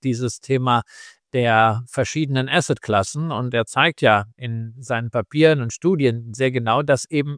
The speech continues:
nicht jede Assetklasse in jedem Szenario optimal ist und warum es, äh, so ist. Und das wissen wir ja auch. Und, äh, deswegen also nur zu sagen, weil, weil Anleihen beispielsweise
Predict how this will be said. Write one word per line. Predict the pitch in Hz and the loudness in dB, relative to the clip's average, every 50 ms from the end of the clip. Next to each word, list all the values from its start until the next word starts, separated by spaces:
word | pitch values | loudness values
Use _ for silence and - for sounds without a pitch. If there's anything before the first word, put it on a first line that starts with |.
| - - | -10 -6
nicht | 135 139 175 190 - - - _ | -2 0 0 0 0 -2 -6 _
jede | - 127 127 143 175 170 175 117 | -6 -2 0 2 2 2 0 0
Assetklasse | 120 135 - - 175 - _ - 151 156 - - - | 0 -2 -2 -4 -6 -8 _ 0 0 0 0 -2 -8
in | - 143 131 | -10 -8 -4
jedem | 117 120 139 147 160 | -2 0 0 -2 -4
Szenario | 143 - - - 123 110 107 131 147 156 160 151 131 | -6 -8 -8 -6 -4 0 0 0 2 2 0 -2 -2
optimal | - 151 - - - 151 147 190 220 214 139 | -2 -6 -6 -4 -2 0 2 4 4 4 4
ist | 107 - - | 2 -2 -6
und | 107 - | -8 -6
warum | 113 113 147 196 190 123 | -2 2 2 2 2 0
es, | - - - _ _ _ _ - | -4 -8 -12 _ _ _ _ -6
äh, | 117 113 110 107 | -4 -2 -2 -2
so | 107 - 117 | -2 -4 -4
ist. | 107 117 117 - | -4 -4 -6 -8
Und | 127 117 110 | -8 -8 -8
das | 110 98 113 | -6 -2 0
wissen | 147 170 - - 165 131 | 2 2 2 0 0 0
wir | 120 107 | 0 0
ja | 110 107 95 - | 0 -2 -2 0
auch. | - 113 151 - - - - - - - - - | 2 2 2 2 0 -8 -16 -16 -16 -18 -18 -10
Und, | - 127 120 120 120 117 113 - - | -6 -6 -6 -6 -6 -10 -12 -8 -6
äh, | 120 113 113 113 117 110 | -4 -2 -2 -2 -4 -6
deswegen | 120 117 131 127 120 - - 143 156 170 165 165 147 | -4 0 0 0 0 2 2 2 2 2 2 0 -2
also | 135 143 123 139 | -4 -4 -2 -2
nur | 139 143 160 190 160 | 0 0 0 0 0
zu | - - 175 | 0 -2 -2
sagen, | 135 127 139 135 151 165 165 165 156 135 | 0 2 2 2 2 2 0 0 2 4
weil, | 135 135 139 139 127 | 4 6 4 4 4
weil | 127 131 135 | 4 2 2
Anleihen | 135 143 160 180 196 196 175 160 165 170 175 175 175 165 | 2 -2 -4 0 2 4 4 4 4 4 2 0 0 0
beispielsweise | 147 143 139 - - - 165 139 - - 131 123 135 156 151 135 160 151 151 | 2 2 2 2 0 -4 -6 -6 -2 2 4 4 4 4 4 4 2 2 2